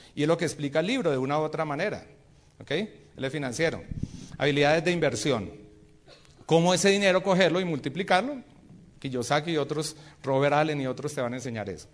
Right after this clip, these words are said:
Habilidades para ser responsables. Ser responsables de tu propio éxito, dejar de echarle la culpa a otros.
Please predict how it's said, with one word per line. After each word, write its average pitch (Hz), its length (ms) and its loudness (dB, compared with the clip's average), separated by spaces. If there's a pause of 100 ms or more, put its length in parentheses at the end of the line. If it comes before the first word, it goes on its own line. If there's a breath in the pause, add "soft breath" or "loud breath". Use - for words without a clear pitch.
(340 soft breath)
Habilidades 151 560 4
para 156 280 4
ser 160 260 4
responsables. 147 1000 0 (240 loud breath)
Ser 156 160 -2
responsables 165 640 2
de 170 100 0
tu 143 260 -6
propio 170 480 2
éxito, 151 460 0
dejar 131 300 0
de 165 80 -6
echarle 165 260 0
la 156 100 2
culpa 139 280 -2
a 147 80 8
otros. 101 420 0